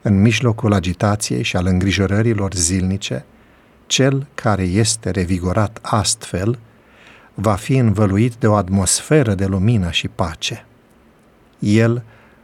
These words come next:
va primi o nouă doză de forță fizică și mentală.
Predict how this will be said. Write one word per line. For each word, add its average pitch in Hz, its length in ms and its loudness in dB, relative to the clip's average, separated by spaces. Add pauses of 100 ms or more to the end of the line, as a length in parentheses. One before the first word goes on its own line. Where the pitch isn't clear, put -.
(140)
va 95 260 0
primi 101 640 0
o 107 160 4
nouă 131 540 2
doză 101 440 0
de 90 140 -4
forță 107 640 -2
fizică 95 500 -4
și - 180 -2
mentală. 87 720 -4